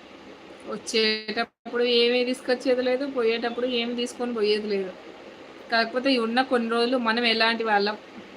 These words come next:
అనేది ఒకటే నిలబడిపోతది. మంచి వాళ్ళమా, చెడ్డ వాళ్ళమా, ఎలాంటి వాళ్ళమా, ఈ పేరు ఒకటే మనకు తప్పించి ఇంకా మిగతా ఏది వెంట రాదు. కోట్ల ఆస్తి వెంట రాదు, కట్టుకునే బట్టలు వెంట రావు, ఏది. కనీసం మన పిల్లలు కూడా మనకు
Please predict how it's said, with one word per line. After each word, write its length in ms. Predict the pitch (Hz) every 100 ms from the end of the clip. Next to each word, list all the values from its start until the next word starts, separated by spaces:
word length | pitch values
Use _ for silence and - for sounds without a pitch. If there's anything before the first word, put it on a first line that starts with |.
| - - - - - -
అనేది 260 | 214 240 233
ఒకటే 280 | 233 247 262
నిలబడిపోతది. 760 | 240 226 220 220 202 196 190 - - - - - - -
మంచి 300 | 226 220 220
వాళ్ళమా, 460 | 233 220 208 208 226 226
చెడ్డ 160 | 220 208
వాళ్ళమా, 380 | 220 214 214
ఎలాంటి 420 | 226 202 214 220 220
వాళ్ళమా, 360 | 214 202 202
ఈ 80 | 208
పేరు 300 | 202 214 233
ఒకటే 280 | 233 226 254
మనకు 440 | 254 226 220 208
తప్పించి 580 | 202 202 220 214 269 302 - - - - - - - - - 214
ఇంకా 200 | 214 233
మిగతా 380 | 214 214 226
ఏది 600 | 240 226 220 214 214 214 277
వెంట 280 | 269 254
రాదు. 280 | 254 254 240
కోట్ల 420 | 240 254 226 233
ఆస్తి 360 | 233 220 - 269
వెంట 220 | 254 254
రాదు, 420 | 262 269 277 294 262 - - - - - - - - - - - - -
కట్టుకునే 500 | 233 269 247 240 220
బట్టలు 400 | 208 202 220 233
వెంట 240 | 247 240
రావు, 300 | 247 247 254
ఏది. 540 | 247 240 233 240 262
కనీసం 480 | 240 233 240 - 254
మన 180 | 226 214
పిల్లలు 400 | 214 214 214 214
కూడా 180 | 220 240
మనకు 420 | 233 208 202 190